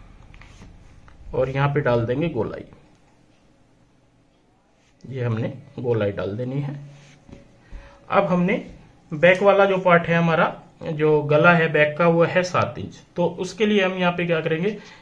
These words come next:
इस point से जो हमारा सीधा निशान आया है, यहाँ से हम एक इंच पे निशान लगाएंगे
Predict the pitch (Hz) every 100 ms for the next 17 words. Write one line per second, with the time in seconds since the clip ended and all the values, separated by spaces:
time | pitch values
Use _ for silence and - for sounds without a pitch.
0 | - 208 214 175 143 156 165 185 180 196
1 | 190 180 185 196 185 185 160 151 151 185
2 | - - - - 160 156 185 175 208 208
3 | 175 170 180 170 208 202 170 156 127 107
4 | 87 64 -